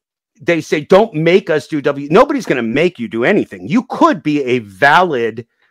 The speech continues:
real independent contractor, but it wouldn't be with the gig economy, 'cause the gig economy doesn't have independent contractors. It has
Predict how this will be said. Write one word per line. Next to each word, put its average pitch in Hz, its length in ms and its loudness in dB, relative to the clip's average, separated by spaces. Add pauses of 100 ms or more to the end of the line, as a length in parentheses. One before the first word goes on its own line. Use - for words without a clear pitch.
(340)
real 135 460 0
independent 135 540 -4
contractor, - 680 -2 (180)
but 170 100 -4
it 202 60 -6
wouldn't 214 240 0
be 220 80 -4
with 220 160 0
the 220 60 -8
gig 190 200 0
economy, 190 460 0
'cause 190 180 -4
the 214 100 -4
gig 170 200 -4
economy 160 720 -2 (240)
doesn't 165 320 -2
have 226 360 0
independent 117 460 -6
contractors. 117 720 -10
It 185 100 0
has 156 260 -4